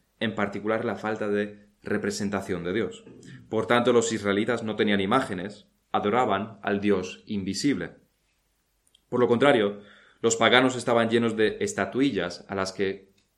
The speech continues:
adoraban continuamente. En el nuevo pacto, en el cumplimiento del judaísmo, este principio se apli-, se aplica, se aplica básicamente a todo lo demás también.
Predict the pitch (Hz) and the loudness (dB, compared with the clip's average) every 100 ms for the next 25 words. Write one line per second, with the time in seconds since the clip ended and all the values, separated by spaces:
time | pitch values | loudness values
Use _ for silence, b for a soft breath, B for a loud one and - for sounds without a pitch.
0 | _ _ 101 98 98 87 85 90 90 85 | _ _ -4 -2 -2 -6 -10 -14 -14 -12
1 | 82 82 - _ _ _ _ _ _ - | -12 -16 -20 _ _ _ _ _ _ -10
2 | 98 92 110 117 117 117 90 87 - - | -6 -4 -2 -2 -4 -6 -8 -10 -14 -10
3 | 95 92 95 87 92 98 98 85 - 101 | -8 -6 -8 -6 -4 -4 -4 -6 -6 -6
4 | 95 92 131 101 85 - b b b 113 | -2 0 -2 -6 -12 -16 b b b -4
5 | 113 151 135 120 131 131 98 - 92 92 | -2 0 0 0 0 0 -2 -2 -6 -4
6 | 113 - - - 110 - 143 143 90 - | -6 -8 -8 -4 -2 0 -2 -2 -8 -8
7 | - _ _ - 92 82 127 101 92 107 | -20 _ _ -12 -8 -4 -4 -2 -2 0
8 | 107 131 113 95 101 104 - 101 98 127 | -2 -4 -6 -6 -6 -8 -8 -10 -8 -6
9 | 120 117 110 92 85 - 98 113 87 | -4 -6 -6 -8 -10 -10 -6 -6 -6